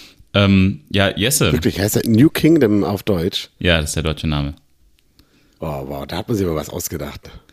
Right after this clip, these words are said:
Speaker 1: Ja, irgendwie war die Hürde groß, ähm, zu sagen, ja, Kingdom of the Planet of the Apes. Äh, aber ich weiß auch nicht, also das hätten wir schon hingekriegt im deutschen Kino.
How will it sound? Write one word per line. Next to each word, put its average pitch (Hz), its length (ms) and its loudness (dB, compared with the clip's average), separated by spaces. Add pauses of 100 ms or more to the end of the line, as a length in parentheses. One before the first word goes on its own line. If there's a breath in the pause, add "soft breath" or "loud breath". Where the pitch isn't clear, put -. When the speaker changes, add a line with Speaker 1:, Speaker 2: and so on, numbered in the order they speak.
(120 soft breath)
Speaker 1:
Ja, 110 140 2
irgendwie 131 240 4
war 110 340 0
die 95 240 2
Hürde 127 220 4
groß, 101 600 0
ähm, 95 580 0
zu 95 160 -6
sagen, 90 600 0
ja, 87 180 -2
Kingdom 98 400 0
of - 200 -6
the 90 80 -4
Planet 90 320 -2
of - 160 -12
the - 160 -6
Apes. - 400 -6 (640)
Äh, 80 300 -4 (520)
aber 82 140 -8
ich 80 100 -8
weiß 80 180 -4
auch 76 80 -4
nicht, 73 280 -6
also 78 300 -4 (920)
das - 180 -8
hätten 90 140 -6
wir 80 60 -2
schon 85 180 0
hingekriegt 85 540 -4 (420)
im 95 160 -4
deutschen 85 320 -4
Kino. 78 300 -4